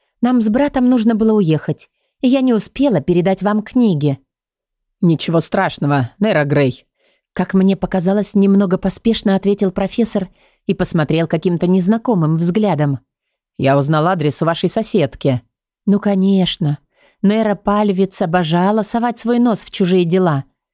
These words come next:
Она просто не могла пропустить появление в нашем переулке ромобиля лорда Хаксли.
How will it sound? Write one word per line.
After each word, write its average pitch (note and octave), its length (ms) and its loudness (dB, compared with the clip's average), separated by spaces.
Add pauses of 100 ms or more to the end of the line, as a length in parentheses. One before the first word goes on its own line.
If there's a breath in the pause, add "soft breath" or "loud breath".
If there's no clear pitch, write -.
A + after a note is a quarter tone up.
(180)
Она G3 220 2
просто G#3 320 -4
не A3 100 4
могла B3+ 360 2
пропустить E3 600 -2
появление E3+ 540 2
в E3 80 -2
нашем E3+ 300 -2
переулке F3+ 480 2
ромобиля F3+ 560 2
лорда F#3 280 0
Хаксли. D3 600 -4